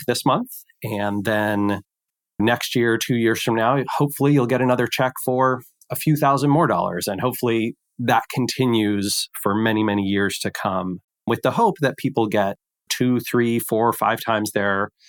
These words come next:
money back over the course of ten or fifteen years. And then if the business ever sells, which maybe someday it'll be acquired,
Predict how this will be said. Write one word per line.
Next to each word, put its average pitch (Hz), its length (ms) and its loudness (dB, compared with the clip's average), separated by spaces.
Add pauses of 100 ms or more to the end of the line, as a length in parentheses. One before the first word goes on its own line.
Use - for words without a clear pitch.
(260)
money 113 280 0
back 123 400 4 (380)
over 113 200 0
the 110 100 0
course 113 420 0
of 98 260 -2 (380)
ten 110 200 -2
or 98 80 -2
fifteen - 460 -6
years. 151 460 2
And 139 120 4
then 156 120 4
if 147 100 0
the 151 80 0
business 180 380 0
ever 147 200 0
sells, 135 480 0
which 226 160 -4
maybe 170 200 2
someday 127 380 2
it'll 117 120 2
be 110 120 2
acquired, 98 600 0